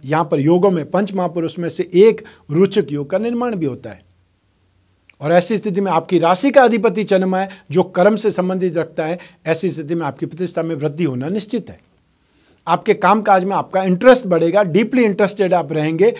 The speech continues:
या फिर ये बोल सकते हैं कि नए-नए ढंग से, नई टेक्निक से आप काम करने की ट्राई करेंगे और उसमें आप खुद बहुत ज़्यादा इन्वॉल्व हो जाएंगे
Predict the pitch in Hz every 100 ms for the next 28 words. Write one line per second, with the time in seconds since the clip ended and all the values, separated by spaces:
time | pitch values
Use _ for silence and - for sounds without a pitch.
0 | - - 147 214 175 143 185 196 170 180
1 | 147 175 202 - - 156 151 180 202 202
2 | 151 151 185 165 170 208 196 170 180 165
3 | - 214 - - 156 147 165 175 170 127
4 | 131 214 202 208 202 147 104 95 82 _
5 | _ _ _ _ _ 156 170 175 196 147
6 | - _ _ _ _ _ 143 - _ -
7 | 196 180 - _ 127 120 120 143 185 190
8 | 165 165 156 147 156 196 226 185 175 175
9 | 202